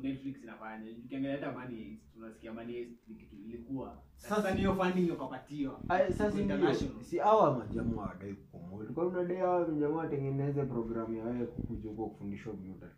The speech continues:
Speaker 2: create content?
Speaker 1: Ah, mi sitaki. Mi, mi niko na,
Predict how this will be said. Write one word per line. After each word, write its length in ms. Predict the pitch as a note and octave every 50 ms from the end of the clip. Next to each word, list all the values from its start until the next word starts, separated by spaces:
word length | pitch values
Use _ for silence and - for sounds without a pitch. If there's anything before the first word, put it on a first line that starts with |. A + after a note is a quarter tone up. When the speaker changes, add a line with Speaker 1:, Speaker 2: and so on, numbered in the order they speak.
| _ _
Speaker 2:
create 240 | - F#2+ G2 - - -
content? 340 | - F#2 - - - - - - - -
Speaker 1:
Ah, 200 | - - G#3 G3+
mi 140 | A3 A#3+ -
sitaki. 440 | - - - C3+ C#3 C#3 - D3+
Mi, 300 | F3 G#3 G#3+ - - - D#3+
mi 260 | F3+ G#3+ A3 G#3+ - -
niko 260 | D3 C#3 C3+ C3+ C3
na, 280 | B2 A#2+ A#2 A#2+ A#2